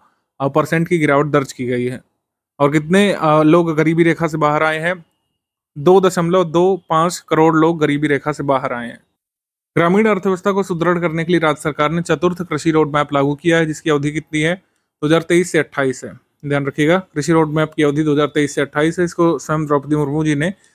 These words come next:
लॉन्च किया था। कृषि क्षेत्र में खाद्यान्न का रिकॉर्ड उत्पादन करने के लिए एक सौ सत्तानवे दशमलव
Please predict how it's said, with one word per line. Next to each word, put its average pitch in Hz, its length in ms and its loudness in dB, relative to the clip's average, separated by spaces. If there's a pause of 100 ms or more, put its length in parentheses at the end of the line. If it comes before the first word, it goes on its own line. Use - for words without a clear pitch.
(220)
लॉन्च 160 260 2
किया 131 240 -6
था। - 220 -18 (2250)
कृषि 175 240 4
क्षेत्र 196 280 2
में 202 140 0
खाद्यान्न 175 440 0
का 180 80 0
रिकॉर्ड 160 300 2
उत्पादन 151 360 -2
करने 147 280 -6
के 147 80 -6
लिए 170 240 2
एक 156 100 -6
सौ 160 120 -6
सत्तानवे 156 500 0
दशमलव 165 540 0